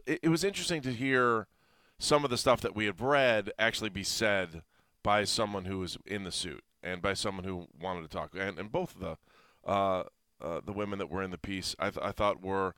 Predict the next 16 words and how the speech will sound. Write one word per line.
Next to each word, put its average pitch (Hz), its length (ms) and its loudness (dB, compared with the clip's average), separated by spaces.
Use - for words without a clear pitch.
I, 123 80 2
like, 135 200 0
I 143 80 0
kept 175 180 -2
asking 170 260 0
myself, 120 220 -4
"Why 113 160 2
would 123 140 -2
they 123 80 -2
lie? 117 400 2
Why 104 220 4
would 117 160 2
they 107 100 -2
lie?" 87 360 -2
I 92 80 -4
keep - 240 -8